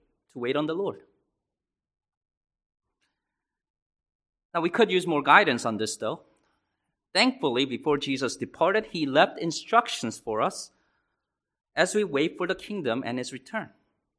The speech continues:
He wants our sights in the future, but he doesn't want us to lose sight of our duty in the present.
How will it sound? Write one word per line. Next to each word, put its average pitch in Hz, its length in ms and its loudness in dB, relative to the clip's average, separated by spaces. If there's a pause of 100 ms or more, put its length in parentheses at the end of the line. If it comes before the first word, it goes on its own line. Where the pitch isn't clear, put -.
(1000)
He 208 40 -4
wants 240 320 6
our 190 120 8
sights - 640 -2
in 147 120 -2
the 127 60 0
future, 240 360 -4
but - 160 2
he 202 40 0
doesn't 226 280 2
want 196 100 2
us 180 200 2
to - 100 -4
lose 160 360 -4
sight 185 400 -2
of 135 140 -2
our 127 140 2
duty 120 500 -6
in 117 100 -8
the 117 80 -6
present. - 540 -12